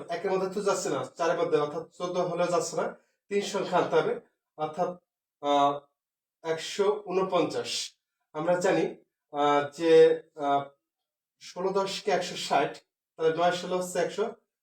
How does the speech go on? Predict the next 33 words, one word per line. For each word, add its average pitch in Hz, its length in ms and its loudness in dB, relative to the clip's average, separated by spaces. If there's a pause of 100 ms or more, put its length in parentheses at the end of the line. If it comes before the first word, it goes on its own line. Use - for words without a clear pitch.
চুয়াল্লিশ, 160 680 2 (320)
আর 156 120 0
এখানে 175 180 0
আছে 180 160 0
একশো 180 260 -2
ঊনপঞ্চাশ, 185 840 0 (600)
অর্থাৎ 170 280 -6
একশো 175 240 -2
চুয়াল্লিশ 190 420 -2
হচ্ছে 208 200 -8
ছোট, - 240 -14 (520)
আর - 240 -4 (280)
একশো, 151 520 0 (400)
আহ, 156 300 2
ষাট 180 520 -2
হচ্ছে 185 260 -4
বড়। 180 260 8 (640)
তাহলে 180 180 4
আমাদের 185 260 6
অবশ্যই 180 500 -2 (300)
এর 160 120 -8
মাঝখানে 170 360 2
যে 180 100 -6
সংখ্যাটা, 202 380 -2
ছোট 208 280 -12
সংখ্যাটা 160 340 -2
নিতে 117 140 -8
হবে। 110 120 -14 (640)
তো - 100 -20
কত 175 120 -2
বার 185 200 6
নিতে 190 180 -4
পারি? 202 180 0